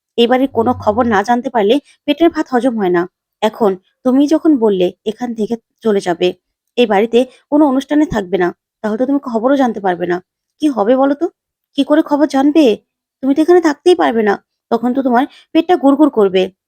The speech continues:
Speaker 1: পেটটা উসুবুসু করবে, তাই না?
Speaker 2: হুম।
Speaker 1: এখন নিজের পায়ে নিজে কুড়ুলটা মারলে তো।" তখন রেশমি বলে, "বড় মাসি, আপনিও আমাকে কথা শোনাচ্ছেন? হ্যাঁ?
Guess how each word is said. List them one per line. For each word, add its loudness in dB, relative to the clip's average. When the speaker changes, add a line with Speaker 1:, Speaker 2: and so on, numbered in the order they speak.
Speaker 1:
পেটটা -2
উসুবুসু -2
করবে, -2
তাই 2
না? 4
Speaker 2:
হুম। -10
Speaker 1:
এখন -2
নিজের -2
পায়ে 2
নিজে -2
কুড়ুলটা -4
মারলে 0
তো।" -2
তখন 0
রেশমি 0
বলে, 0
"বড় 0
মাসি, 0
আপনিও 0
আমাকে 2
কথা -2
শোনাচ্ছেন? 2
হ্যাঁ? 2